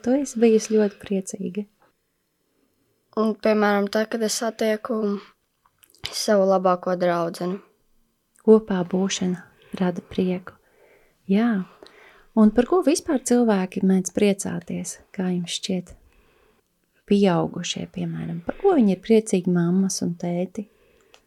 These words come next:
Speaker 2: Un par to, ka mēs pastāvam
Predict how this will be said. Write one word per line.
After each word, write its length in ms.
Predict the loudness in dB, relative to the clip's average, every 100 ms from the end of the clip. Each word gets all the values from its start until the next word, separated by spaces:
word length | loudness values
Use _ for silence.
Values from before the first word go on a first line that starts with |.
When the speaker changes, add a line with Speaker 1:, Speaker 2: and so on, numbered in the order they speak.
| _ _ -4
Speaker 2:
Un 140 | -4 -4 -2
par 160 | -2
to, 240 | 0 0 0
ka 80 | 0
mēs 300 | -2 -2 -4
pastāvam 800 | -4 -6 -4 -2 -2 0 -2 -2